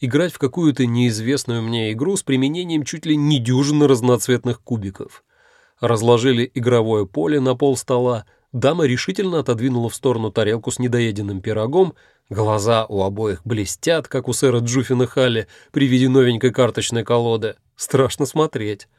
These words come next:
Ну, в смысле, приятно. Идиллия номер четыре самая для меня удивительная.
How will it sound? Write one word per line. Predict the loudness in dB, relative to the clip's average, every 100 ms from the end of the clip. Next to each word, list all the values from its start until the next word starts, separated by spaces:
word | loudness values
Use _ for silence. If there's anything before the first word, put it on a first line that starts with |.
| _ _
Ну, | 0 2 0 -6
в | -10
смысле, | -8 -8 -8
приятно. | -6 -4 -2 -4 -8 -14 -18 -20 _ _ _ _ _ _ _ _
Идиллия | -10 -8 -4 -2 2 4 4
номер | 4 2 0
четыре | -2 -6 -6 -6 -4
самая | 0 4 4 6 4 4
для | 4 4
меня | 4 4
удивительная. | 2 2 -2 -2 -6 -6 -8 -10 -16